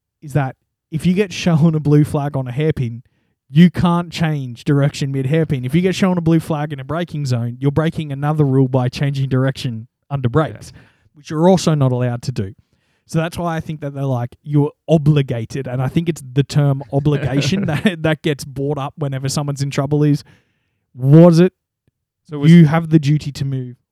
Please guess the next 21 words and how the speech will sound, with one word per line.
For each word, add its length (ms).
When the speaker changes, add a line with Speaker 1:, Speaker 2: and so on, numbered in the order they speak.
Speaker 1:
when 320
it's 160
safe? 400
Speaker 2:
was 180
Gasly 480
happy 440
about 380
the 200
D 200
R 220
S? 340
Speaker 1:
I 160
don't 380
know 540
if 160
he 180
knew. 440
That's 240
the 80
thing. 280
If, 340